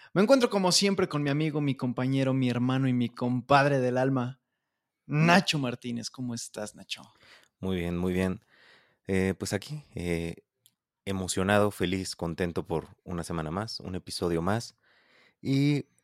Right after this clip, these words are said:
Speaker 2: una semana más en octubre. Y es nuestro episodio número ocho, lo
Speaker 1: Ocho.
Speaker 2: cual significa que ya casi llevamos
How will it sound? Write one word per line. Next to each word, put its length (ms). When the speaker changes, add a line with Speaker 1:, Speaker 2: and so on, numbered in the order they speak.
Speaker 2:
una 220
semana 260
más 180
en 100
octubre. 500
Y 800
es 200
nuestro 360
episodio 580
número 560
ocho, 560
lo 260
Speaker 1:
Ocho. 120
Speaker 2:
cual 400
significa 560
que 200
ya 220
casi 320
llevamos 640